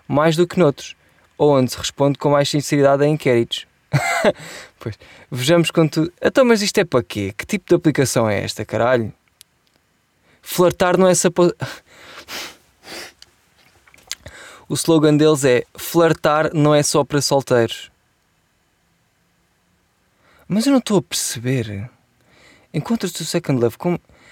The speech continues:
Mas isto é: "Seduza o se-, e seja seduzido online, enviando e recebendo mensagem de e para outros. Tenha acesso a mensagens." Mas isto é para quê?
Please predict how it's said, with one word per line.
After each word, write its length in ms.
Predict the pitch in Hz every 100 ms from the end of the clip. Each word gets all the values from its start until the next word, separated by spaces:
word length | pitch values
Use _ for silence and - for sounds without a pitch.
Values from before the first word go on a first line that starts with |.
| - -
Mas 180 | 196
isto 260 | 269 - -
é: 240 | 110 95 - _ _ _ - - -
"Seduza 600 | - 156 220 220 220 -
o 140 | 160
se-, 320 | - - 190 - _
e 100 | -
seja 300 | 147 202 185
seduzido 480 | 175 - 143 160 160
online, 380 | 143 131 143 185 _ _ _ -
enviando 500 | 175 151 147 170 175
e 60 |
recebendo 400 | 170 - 143 170
mensagem 600 | 165 156 - 151 151 160 143
de 320 | 147 170 180 _ _ _ _ _
e 120 | 175
para 300 | 170 185 175
outros. 640 | 160 160 156 117 110 - - _ _ _ _ _ _ _ _ _ _ _ _ _ -
Tenha 180 | 185
acesso 400 | 160 - 135 -
a 20 | 135
mensagens." 640 | 135 - 151 151 151 - _ _ _ _ _ _ _ _ _ _ _ _ _
Mas 300 | - 233 - -
isto 240 | 220 -
é 60 | 349
para 180 | - 110
quê? 480 | - 104 95 73